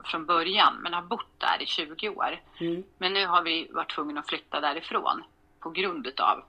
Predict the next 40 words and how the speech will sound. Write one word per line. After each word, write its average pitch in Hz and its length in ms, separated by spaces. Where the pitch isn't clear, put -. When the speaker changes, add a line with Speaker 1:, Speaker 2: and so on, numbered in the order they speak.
Speaker 1:
den 139 140
här 135 120
mannen 165 540
och - 440
det 139 100
han 135 280
har 131 460
utsatt - 460
oss - 180
för. - 280
Och - 180
det - 160
är 147 460
barnens - 800
pappa. - 360
Speaker 2:
Har 175 140
de 202 280
träffat - 320
honom 147 220
någonting 160 460
nu? - 200
Speaker 1:
Nej, 156 280
det 180 80
har 175 80
de 165 100
inte 147 220
gjort. - 360
Eh, 165 460
vi 185 100
hade 170 400
en 165 480
domstolsbeslut - 1080
i 147 100
mars - 580
där 170 80
jag 135 160
fick - 120
ensam 160 440
vårdnad 147 520
och - 300